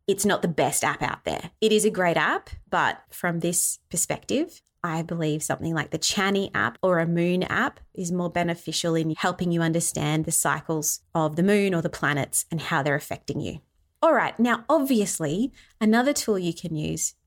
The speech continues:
is Google. You can Google things like,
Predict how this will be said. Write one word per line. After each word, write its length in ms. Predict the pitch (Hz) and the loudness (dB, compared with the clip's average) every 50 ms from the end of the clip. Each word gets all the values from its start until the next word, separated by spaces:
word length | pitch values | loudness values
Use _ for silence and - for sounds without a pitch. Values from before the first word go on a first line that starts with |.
| _ | _
is 160 | - 392 349 254 | 4 4 4 4
Google. 500 | 226 220 190 170 - 120 - - - - _ _ - | 4 2 2 2 0 -2 -2 -2 -6 -12 _ _ -2
You 160 | 240 262 294 | 0 2 2
can 360 | 294 - - 330 285 294 269 226 | 2 2 2 4 4 6 6 4
Google 600 | - 170 165 156 156 165 170 165 165 160 151 160 | 4 4 2 2 4 4 4 4 4 4 2 0
things 460 | - - - 185 175 175 170 170 - | 0 0 0 0 2 2 0 0 2
like, 320 | 170 160 160 165 - - | 2 0 0 -2 -4 -10